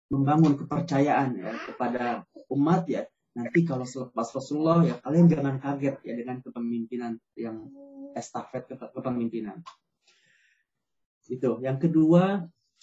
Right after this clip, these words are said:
Rasulullah, eh, juga bersama para sahabat membawa serta enam puluh ekor unta untuk kurban ya. Jadi nanti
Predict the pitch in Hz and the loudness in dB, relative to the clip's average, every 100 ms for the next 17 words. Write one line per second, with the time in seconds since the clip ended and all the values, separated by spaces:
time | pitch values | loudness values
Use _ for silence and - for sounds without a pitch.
0 | _ - 131 131 160 175 170 139 135 127 | _ -10 -8 2 6 6 6 2 -2 -2
1 | 123 151 151 - - 139 135 127 127 123 | -4 -2 -2 -4 -6 -4 -4 -2 -4 -4
2 | 123 131 170 170 - _ _ _ _ _ | -4 2 4 4 0 _ _ _ _ _
3 | _ - - 127 123 120 120 127 139 147 | _ -20 -10 -2 0 2 2 2 2 0
4 | - - - 143 139 160 160 143 131 131 | -4 -12 -10 -8 -2 2 2 2 0 0
5 | 139 131 127 - 135 139 135 127 156 131 | -2 -2 -4 -4 -2 0 -2 0 0 2
6 | 139 139 139 - 143 139 131 110 - _ | 0 -4 -8 -2 0 2 0 -2 -8 _
7 | - - - 113 123 117 143 | -20 -16 -6 -4 -2 -2 2